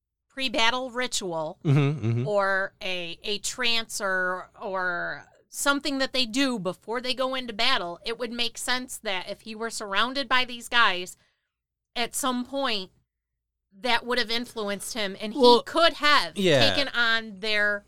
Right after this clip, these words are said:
Speaker 2: And here's the thing. I mean, I'm gonna throw a, just a very basic dude statement out. But there is <laughs> points where a guy will say at some point or another, they just lost it.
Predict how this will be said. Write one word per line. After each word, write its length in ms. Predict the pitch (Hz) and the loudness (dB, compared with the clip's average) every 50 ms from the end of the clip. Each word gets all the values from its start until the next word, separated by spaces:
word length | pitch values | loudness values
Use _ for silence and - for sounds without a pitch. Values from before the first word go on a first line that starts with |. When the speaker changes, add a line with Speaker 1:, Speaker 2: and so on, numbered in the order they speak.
| _ _ - | _ _ 0
Speaker 2:
And 120 | 202 208 226 | 2 4 6
here's 240 | 254 269 262 208 170 | 6 6 4 4 2
the 60 | 156 | 0
thing. 380 | 131 - 139 127 120 117 113 113 | 0 0 2 2 4 4 4 4
I 40 | |
mean, 200 | 117 117 110 107 117 - | 4 2 2 0 -2 -4
I'm 180 | 127 123 127 - - - - - - _ _ _ _ _ - | -6 -6 -6 -8 -12 -20 -20 -20 -20 _ _ _ _ _ -4
gonna 280 | 139 120 104 90 80 - _ _ _ _ _ _ _ _ _ _ _ _ - | -2 -2 -2 -2 -4 -10 _ _ _ _ _ _ _ _ _ _ _ _ -4
throw 260 | - 113 107 98 95 | 0 0 2 2 2
a, 180 | 92 87 82 - _ - | 0 -2 -4 -6 _ -8
just 260 | 92 110 101 - - | -6 -4 -4 -4 -4
a 100 | 101 90 | -4 -6
very 400 | 87 85 92 107 107 101 98 95 | -6 -4 -2 0 0 2 0 0
basic 460 | 87 - - 107 98 90 - - 90 - _ _ - | -2 -4 -2 -2 -2 0 -2 -4 -6 -8 _ _ -6
dude 320 | - 110 101 95 98 90 - | -2 0 0 0 -2 -2 -2
statement 540 | - - - 101 92 90 - 95 92 90 | 0 0 0 0 -2 -2 -2 -4 -4 -2
out. 240 | 85 82 80 80 - _ _ _ _ _ _ _ _ _ - - - - 277 - - | -4 -4 -6 -8 -10 _ _ _ _ _ _ _ _ _ -20 -20 -18 -16 -10 -2 0
But 120 | 139 131 127 | 2 6 8
there 180 | 156 151 160 170 | 8 10 10 10
is 160 | 180 175 - | 8 6 4
<laughs> 20 | |
points 580 | - - - 185 175 165 165 160 151 131 - - | 0 -2 2 4 6 8 8 8 6 4 4 4
where 220 | 147 139 131 127 | 6 8 8 8
a 140 | 113 107 113 | 6 4 0
guy 400 | 107 101 123 120 123 123 123 117 | 0 2 4 6 8 8 8 6
will 120 | 113 113 | 6 4
say 260 | 104 - - 120 113 101 | 2 2 2 4 4 4
at 120 | 92 - | 2 0
some 400 | - - - 147 135 143 151 139 | -2 0 2 4 4 4 4 2
point 300 | - - 160 147 143 135 | 4 4 6 6 8 8
or 80 | 123 113 | 6 6
another, 440 | 110 107 107 101 101 95 95 90 82 | 6 6 4 4 4 2 2 0 -2
they 260 | 85 90 104 98 95 | -2 -2 0 0 0
just 300 | 87 95 98 90 - - | 0 -2 -2 -4 -4 -6
lost 560 | 87 87 92 90 90 87 87 90 - - - - | -8 -6 -4 -2 -2 -2 -2 -4 -4 -4 -6 -6
it. 160 | 73 - | -10 -12